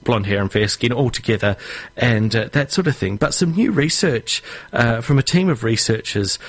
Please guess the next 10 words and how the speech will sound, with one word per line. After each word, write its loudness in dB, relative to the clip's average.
uh, 2
at -2
the 0
University 2
of -6
Queensland's 0
Institute 0
for -2
Molecular 0
Bioscience -2